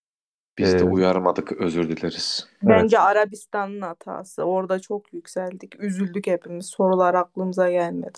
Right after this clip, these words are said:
Speaker 3: Tamamen Arap ülkelerinin hatası.
Speaker 2: Tamam, şimdi
Speaker 1: Benim
Speaker 2: kötü
Speaker 1: zaten
Speaker 2: şeylerden
Speaker 1: direkt modum düştü orada ya.
Speaker 2: kötü şeylerden bahsetmeyelim. Ee, hızlıca sorulara giriyorum.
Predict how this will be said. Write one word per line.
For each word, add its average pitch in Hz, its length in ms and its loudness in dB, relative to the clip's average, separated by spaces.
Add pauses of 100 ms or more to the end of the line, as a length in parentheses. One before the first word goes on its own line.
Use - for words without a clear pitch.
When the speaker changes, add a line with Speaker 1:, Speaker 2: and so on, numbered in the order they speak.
(140)
Speaker 3:
Tamamen 247 420 6
Arap 202 320 4
ülkelerinin 170 600 -8
hatası. 180 500 -12 (480)
Speaker 2:
Tamam, 120 200 4
şimdi 98 160 2
Speaker 1:
Benim 101 80 -2
Speaker 2:
kötü 104 100 4
Speaker 1:
zaten 104 140 6
Speaker 2:
şeylerden 95 160 6
Speaker 1:
direkt 98 200 8
modum 98 440 4
düştü - 260 -4
orada 87 220 2
ya. 80 200 -2 (240)
Speaker 2:
kötü - 180 -2
şeylerden 101 440 6
bahsetmeyelim. 92 520 0 (800)
Ee, 92 300 4
hızlıca 127 520 4
sorulara 104 320 6
giriyorum. 95 300 4